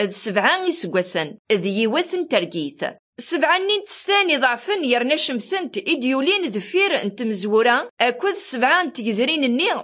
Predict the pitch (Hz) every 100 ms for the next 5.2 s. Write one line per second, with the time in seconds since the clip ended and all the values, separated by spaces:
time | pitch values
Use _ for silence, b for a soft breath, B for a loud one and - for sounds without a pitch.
0 | - 339 330 269 262 - 233 185 - 302
1 | 311 - 320 370 247 226 233 320 220 208
2 | - 214 196 254 294 - _ - 220 -
3 | 240 220 285 370 415 - 190 240 - 392
4 | 277 175 160 139 - - _ - 240 202
5 | 294 349